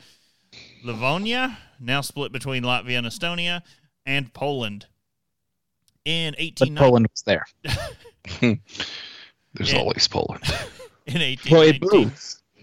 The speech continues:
Speaker 1: uh, the Russian, <laughs> oh, Lord. Uh, the Russian, yeah.
Speaker 2: Uh, emigre.
Speaker 1: Emigre, uh, Nikolai S-,
Speaker 2: Symbioktov.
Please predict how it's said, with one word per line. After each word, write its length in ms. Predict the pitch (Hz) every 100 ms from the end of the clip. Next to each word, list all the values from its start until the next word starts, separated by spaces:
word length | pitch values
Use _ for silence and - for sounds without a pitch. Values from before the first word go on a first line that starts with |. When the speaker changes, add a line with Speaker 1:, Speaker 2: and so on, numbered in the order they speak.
| _
Speaker 1:
uh, 180 | 120 147
the 160 | 170 147
Russian, 720 | 135 160 127 170 160 156 143 _ - -
<laughs> 320 | - 147 -
oh, 220 | 151 143
Lord. 400 | 113 113 104 98 95 _ _ _ -
Uh, 260 | 117 113 110
the 100 | 110
Russian, 720 | 127 131 139 131 127 117 127 _ _ _ _ _ _ _ _ _ _ _ _ -
yeah. 320 | 170 156 110 _ _ - -
Speaker 2:
Uh, 60 | 117
emigre. 420 | 180 165 131 107 - - _ _ _ _
Speaker 1:
Emigre, 600 | 160 196 156 143 139 160 156 -
uh, 280 | 123 120 113
Nikolai 920 | 127 151 151 151 147 147 147 139 - -
S-, 540 | - - - - - - _ _ 120 120 104 _ _ _ _ _ - - - - - _
Speaker 2:
Symbioktov. 1000 | - - 135 127 127 139 - 113 - -